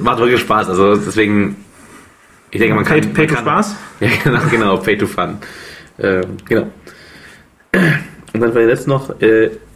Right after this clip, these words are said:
Speaker 1: Ingress,
Speaker 2: Mhm.
Speaker 1: das M M O von Google,
Speaker 2: <laughs>
Speaker 1: wo man, äh, das, das ist so ein Augmented Reality M M O.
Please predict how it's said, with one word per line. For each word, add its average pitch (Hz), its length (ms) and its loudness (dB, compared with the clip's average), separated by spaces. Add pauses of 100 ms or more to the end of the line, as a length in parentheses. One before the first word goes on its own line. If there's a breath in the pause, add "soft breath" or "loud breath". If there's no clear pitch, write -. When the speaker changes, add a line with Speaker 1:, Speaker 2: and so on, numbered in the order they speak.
Speaker 1:
Ingress, 156 500 2 (680)
Speaker 2:
Mhm. 98 340 -6
Speaker 1:
das - 320 0
M 117 180 2
M 104 80 2
O 139 100 4
von 120 300 0
Google, 185 400 0 (400)
Speaker 2:
<laughs> - 640 -8
Speaker 1:
wo 113 100 0
man, 110 640 0
äh, 107 560 0 (420)
das, - 300 -10
das 110 180 -10
ist 110 180 -16
so 113 120 -2
ein 107 360 -6
Augmented 107 540 -2
Reality 120 360 0
M 123 100 -2
M 131 80 -6
O. 147 180 -4